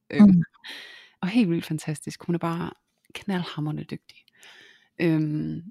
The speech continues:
Speaker 1: og, øhm, og sådan, det er som om efter den oplevelse, så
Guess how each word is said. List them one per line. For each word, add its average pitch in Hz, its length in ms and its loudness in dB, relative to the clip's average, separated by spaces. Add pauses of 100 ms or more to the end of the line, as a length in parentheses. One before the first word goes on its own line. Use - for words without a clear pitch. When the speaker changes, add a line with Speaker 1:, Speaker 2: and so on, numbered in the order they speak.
(500)
Speaker 1:
og, 160 420 2
øhm, 156 360 -4 (200)
og 180 160 -6
sådan, 202 320 0
det - 20 -2
er 214 60 -2
som 214 140 0
om 214 160 0
efter 214 220 -4
den 190 220 -2
oplevelse, 170 560 -2
så 175 260 -6